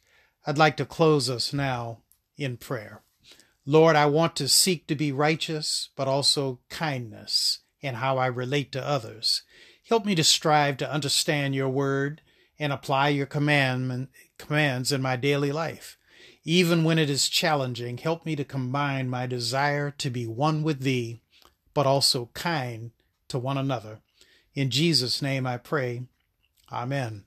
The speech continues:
This is Pastor Nick Hood, pastor and senior minister of the Plymouth United Church of Christ, located in the heart of Detroit, the very tip top of the medical center area of Detroit.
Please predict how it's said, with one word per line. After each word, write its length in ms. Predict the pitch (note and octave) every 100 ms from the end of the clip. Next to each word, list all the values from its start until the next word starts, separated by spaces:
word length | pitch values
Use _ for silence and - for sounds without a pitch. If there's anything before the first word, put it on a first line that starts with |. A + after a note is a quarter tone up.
| - - - _
This 200 | - -
is 140 | B2+
Pastor 460 | - D#3+ D3 - C3+
Nick 260 | C#3+ D3 -
Hood, 340 | D3 D#3 E3
pastor 420 | C3+ C3+ - -
and 100 | B2+
senior 300 | - D#3 C#3
minister 460 | B2+ C#3 D3 - D3
of 40 |
the 80 | A#2+
Plymouth 320 | - D3+ C#3
United 380 | C#3 C3 B2+ A#2+
Church 280 | - D3 -
of 120 | A#2+
Christ, 560 | - C#3 D3+ D#3+ - - _ - - _
located 500 | C#3 D3+ - C#3+ C3+
in 120 | C3+
the 100 | B2
heart 220 | A2+ D3 C3+
of 60 |
Detroit, 440 | B2 A2+ D3+ D3+ D#3+
the 80 |
very 180 | B2+ C3
tip 240 | A#2+ D#3 -
top 240 | C#3+ C3+
of 60 | C#3
the 60 |
medical 320 | B2 C#3+ B2 A#2+
center 320 | - D#3 B2+
area 260 | C3+ D#3 C#3
of 80 | A#2
Detroit. 460 | A#2 - D3 E3